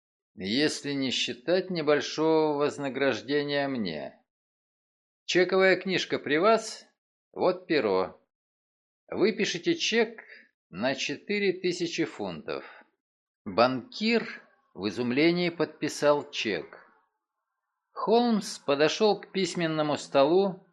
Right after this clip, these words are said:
достал маленький треугольный кусок золота с тремя берилами и положил на стол. Мистер Холдер с радостным криком схватил своё сокровище.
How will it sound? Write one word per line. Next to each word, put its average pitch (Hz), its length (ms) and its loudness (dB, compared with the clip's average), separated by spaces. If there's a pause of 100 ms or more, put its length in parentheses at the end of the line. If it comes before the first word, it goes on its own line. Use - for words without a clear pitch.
(440)
достал 143 640 2
маленький 165 560 2
треугольный 127 680 2
кусок 113 440 -4
золота 180 460 2
с - 80 -8
тремя 160 320 -2
берилами 151 800 0 (220)
и 95 100 -4
положил 101 560 0
на 123 180 0
стол. 78 640 -6 (260)
Мистер 180 640 0
Холдер 123 800 2 (260)
с - 160 -14
радостным 185 680 2
криком 190 360 -2
схватил 175 520 0
своё 175 280 2
сокровище. 135 1000 0